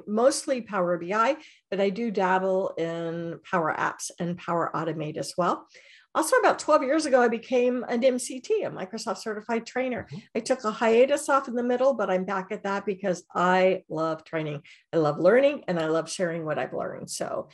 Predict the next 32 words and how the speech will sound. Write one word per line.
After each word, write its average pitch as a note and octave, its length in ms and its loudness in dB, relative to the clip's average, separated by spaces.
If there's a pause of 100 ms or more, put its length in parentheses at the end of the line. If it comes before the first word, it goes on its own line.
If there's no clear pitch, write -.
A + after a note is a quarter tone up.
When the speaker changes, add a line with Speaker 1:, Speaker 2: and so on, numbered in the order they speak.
(320)
Speaker 1:
that's, - 520 -6 (220)
that's - 240 -6
a G4 60 -2
little F4+ 200 0
bit F4 140 0
about C4 300 0
me A3 420 0
in G3+ 220 -2
a G3 80 -2
nutshell, - 420 -4
who F#3 140 2
I E3 80 2
am F3 260 -2
and G3+ 160 -4
what G3+ 160 -2
I A3 80 -2
do. C4+ 320 -4
So. - 320 -14 (540)
Speaker 2:
Well, G3+ 100 4
it's G#3 80 -6
interesting C#4+ 420 0
that A#3 100 2
you F#3 60 0
say F3+ 200 4
to E3 60 2
be D3 220 0
remarkably, F3 920 0
uh, B2+ 340 0 (340)
uh, B2+ 160 -6
specific C#3 680 -6
in D3 320 2
Speaker 1:
Mm-hmm. C#3 280 0